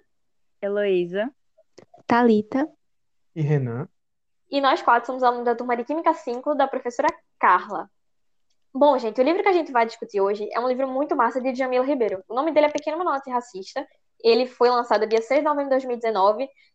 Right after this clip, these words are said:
Speaker 4: e se tornou uma das obras mais lidas, inclusive premiada com o Jabuti de Ciências Humanas.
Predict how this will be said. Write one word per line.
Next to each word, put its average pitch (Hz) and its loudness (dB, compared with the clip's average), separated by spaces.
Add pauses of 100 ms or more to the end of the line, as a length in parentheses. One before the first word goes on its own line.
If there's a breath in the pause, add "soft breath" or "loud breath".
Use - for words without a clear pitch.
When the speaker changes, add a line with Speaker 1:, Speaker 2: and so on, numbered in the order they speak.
(120)
Speaker 4:
e 262 -4
se 254 -8
tornou 277 4
uma 269 2
das 262 4
obras 247 2
mais 269 2
lidas, 254 0
inclusive 285 0
premiada 349 4
com 339 0
o 339 0
Jabuti 339 4
de 320 -10
Ciências 440 0
Humanas. 226 -2